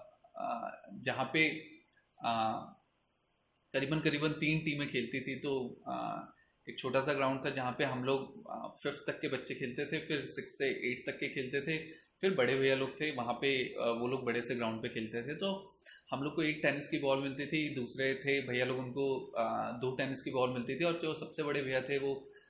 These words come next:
उनको तीन tennis की ball मिलती थी। तो वो दिन मुझे ये बहुत अच्छे तरीके से याद आते हैं कि एक म्यूचुअली बहुत respect था, जो कि, अ, आज भी है। और, अ, वो एक दौर था जहाँ पे हम, अ, धीरे-धीरे cricket खेलना सीखे, धीरे-धीरे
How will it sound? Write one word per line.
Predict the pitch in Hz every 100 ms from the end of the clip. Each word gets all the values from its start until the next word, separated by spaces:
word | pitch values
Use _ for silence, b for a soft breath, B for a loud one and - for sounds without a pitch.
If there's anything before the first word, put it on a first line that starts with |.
| _
उनको | 135 139
तीन | - 131 127
tennis | 120 110
की | -
ball | 117 107
मिलती | 107 110 135
थी। | - 120 - - b b _
तो | 208 202
वो | 185
दिन | 170 175
मुझे | 196 190 185
ये | 180
बहुत | 165 131 170 160
अच्छे | -
तरीके | 170 165 160
से | 160 160
याद | 151 147
आते | 139 160
हैं | 165
कि | 190 170 -
एक | 143 165 165 147
म्यूचुअली | 139 139 175 165
बहुत | - 135 139
respect | 127 120 - 131 -
था, | 147
जो | 170
कि, | - 180 127 - - 127
अ, | 120 -
आज | 117 120 123
भी | 151 151
है। | 127 131 143
और, | 120 117 120 120 120 - - _ _ _ _ _ _ _ _ -
अ, | 127 117 113 113 -
वो | 135 160 190
एक | 190
दौर | 156 139 160 180
था | 170
जहाँ | 143 135
पे | 135
हम, | 156 151 147 - -
अ, | 123 120
धीरे-धीरे | 127 139 147 147 156
cricket | 139 139 -
खेलना | 139 131
सीखे, | 135 131 117 135 131 123 -
धीरे-धीरे | 123 131 131 135 139 127 -